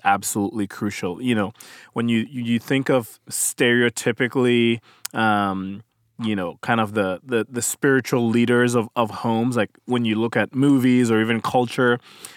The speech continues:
or the person that, um, people celebrate, they usually celebrate their mom,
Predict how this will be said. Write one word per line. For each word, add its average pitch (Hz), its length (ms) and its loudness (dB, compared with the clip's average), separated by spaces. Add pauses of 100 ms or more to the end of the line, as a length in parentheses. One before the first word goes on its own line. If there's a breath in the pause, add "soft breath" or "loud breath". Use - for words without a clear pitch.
or 113 420 0
the 120 140 -4
person 123 460 -2
that, 110 280 2 (320 soft breath)
um, 95 400 -2 (120)
people 127 240 -2
celebrate, 120 640 2
they 107 260 0
usually 127 520 2
celebrate 113 580 2
their 117 140 2
mom, 110 380 2